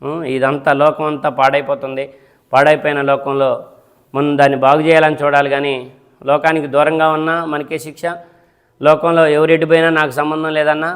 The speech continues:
మనం కూడా వాళ్ళలో ఒకళ్ళగా పరిగణించబడతాం. అలా కాకుండా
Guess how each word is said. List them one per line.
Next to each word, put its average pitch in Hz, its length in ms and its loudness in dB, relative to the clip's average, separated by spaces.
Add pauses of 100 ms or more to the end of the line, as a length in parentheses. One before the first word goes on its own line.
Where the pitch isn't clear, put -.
(140)
మనం 147 180 -4
కూడా 160 180 2
వాళ్ళలో 143 380 2
ఒకళ్ళగా 135 300 -6
పరిగణించబడతాం. 127 760 -8 (380)
అలా 120 140 2
కాకుండా 135 460 2